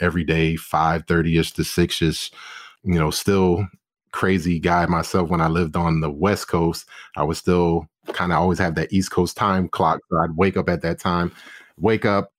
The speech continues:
Usually for me, it's water, try to get some water in me, uh, right away, uh, you know,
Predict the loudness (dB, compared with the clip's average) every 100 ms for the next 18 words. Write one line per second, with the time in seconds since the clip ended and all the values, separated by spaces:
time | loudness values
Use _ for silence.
0 | -4 0 2 2 0 2 4 4 2 -2
1 | -12 -14 -2 2 4 2 0 0 -2 -2
2 | 0 0 2 2 2 2 0 -2 -10 -20
3 | _ _ -4 -2 0 2 2 2 2 4
4 | 2 0 -2 -2 0 -2 -2 -2 -4